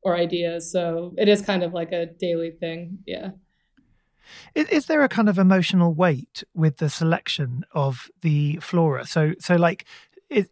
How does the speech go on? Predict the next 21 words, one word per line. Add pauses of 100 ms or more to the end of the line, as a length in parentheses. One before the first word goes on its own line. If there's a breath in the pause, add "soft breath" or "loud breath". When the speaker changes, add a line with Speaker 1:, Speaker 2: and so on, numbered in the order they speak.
(100)
Speaker 2:
does
it
have
to
be
in
a
moment
that
you've
seen
it,
that
you're
feeling
something,
whether
it
be
joy
or,